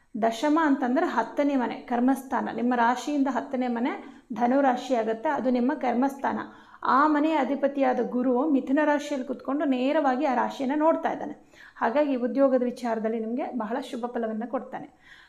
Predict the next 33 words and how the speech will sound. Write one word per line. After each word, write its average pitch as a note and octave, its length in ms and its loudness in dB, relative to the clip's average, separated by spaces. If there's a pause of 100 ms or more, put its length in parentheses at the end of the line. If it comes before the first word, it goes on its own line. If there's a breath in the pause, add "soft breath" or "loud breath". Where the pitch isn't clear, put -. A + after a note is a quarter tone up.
(160)
ತೃತೀಯ F4 380 4
ಭಾವಾಧಿಪತಿಯಾಗಿ B3+ 1200 2
ಶುಕ್ರಗ್ರಹ C4+ 640 0
ಎರಡನೇ A3 320 0
ಮನೆಯಲ್ಲಿರೋದ್ರಿಂದ G#3 760 -2 (500 loud breath)
ನಿಮ್ಮ C#4+ 260 6 (180)
ಸ್ನೇಹಿತರಿಂದ A#3+ 800 0 (240)
ನಿಮಗೆ A#3 340 -2
ಅನುಕೂಲಗಳು B3 1000 0
ಅಥವಾ A#3+ 320 -4
ಸಹಕಾರ, A3 600 -2 (280)
ಸಹಾಯ, A3+ 560 -2
ಸಲಹೆಗಳು A3 680 -4
ಇದೆಲ್ಲವೂ A3+ 380 -2
ಕೂಡ A#3+ 200 -2
ಸಿಕ್ಕತ್ತೆ. - 680 -8 (500 soft breath)
ಇನ್ನು D#4+ 580 0 (260 loud breath)
ಬೇರೆಯವ್ರ E4 480 4
ಕೈ D#4 160 2
ಕೆಳಗೆ D4 320 0
ಕೆಲಸ B3 340 -2
ಮಾಡ್ತಾ B3 360 0
ಇರೋರಿಗೆ A#3 380 0
ತುಂಬ C#4+ 580 2
ಚೆನ್ನಾಗಿದೆ A3+ 760 -2
ಈ B3+ 80 0
ತಿಂಗಳು. A#3+ 380 -4
ಯಾಕಂದರೆ C4 520 -2
ನಿಮಗೆ B3 240 0
ಆರನೇ A3 300 0
ಮನೆ C4 200 0
ಅಧಿಪತಿ A#3+ 400 -6
ರವಿಗ್ರಹ G#3+ 500 -4